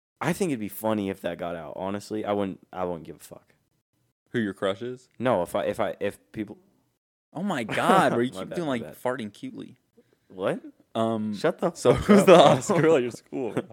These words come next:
Speaker 1: <laughs> I would have to say, uh,
Speaker 2: 'Cause if you think, bro, obviously, if you think they're the hottest, you gotta, like, crush on them, right? Well, actually, if they can be, like,
Speaker 1: uh,
Speaker 2: an
Speaker 1: no,
Speaker 2: asshole.
Speaker 1: I, I briefly, like,
Speaker 2: They could be a
Speaker 1: I don't
Speaker 2: dick.
Speaker 1: even know if she would consider it talking, but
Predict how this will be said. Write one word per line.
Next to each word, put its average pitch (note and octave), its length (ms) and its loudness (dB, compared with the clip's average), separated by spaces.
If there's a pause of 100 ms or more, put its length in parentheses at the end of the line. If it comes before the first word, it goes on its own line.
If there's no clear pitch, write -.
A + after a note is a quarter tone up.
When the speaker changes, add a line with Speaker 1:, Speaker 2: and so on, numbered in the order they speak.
(380)
Speaker 1:
<laughs> C4+ 520 -4
I A#2+ 120 8
would C#3+ 80 6
have E3 200 4
to - 120 -12
say, C#3+ 400 0
uh, C#3 360 0 (400)
Speaker 2:
'Cause E3+ 140 2 (180)
if E3 140 2
you G3+ 140 0
think, F#3+ 340 -2 (580)
bro, C3+ 120 0
obviously, G2 600 -10 (920)
if A#2 120 -8
you E3 80 -6
think D#3+ 220 -6
they're C#3+ 100 4
the G2+ 120 0
hottest, C3+ 360 -4
you G#2+ 80 -10
gotta, G2+ 200 -4
like, F#2+ 160 -12
crush - 260 -20
on E2 100 -16
them, E2 160 -18
right? G#2+ 180 -14 (140)
Well, B2 120 4
actually, C3+ 340 2
if B2 80 -6
they C3 140 -2
can B2 80 -2
be, D3 40 4
like, E3 140 6 (320)
Speaker 1:
uh, - 20 -4
Speaker 2:
an F#2+ 120 -2
Speaker 1:
no, C3 60 2
Speaker 2:
asshole. C3 300 6
Speaker 1:
I, C#3 220 4 (160)
I D3 140 0
briefly, A#2+ 640 -6
like, G2 180 -4
Speaker 2:
They F#2 60 -6
could B2+ 80 -8
be G2 100 -2
a - 40 -2
Speaker 1:
I - 20 -2
don't D3 100 -2
Speaker 2:
dick. G2+ 80 0
Speaker 1:
even B2 120 -4
know A#2+ 100 2
if A2+ 80 -2
she B2+ 100 2
would A#2 120 0
consider A2+ 420 0
it - 160 -4
talking, A2+ 460 -4
but F#2 300 -2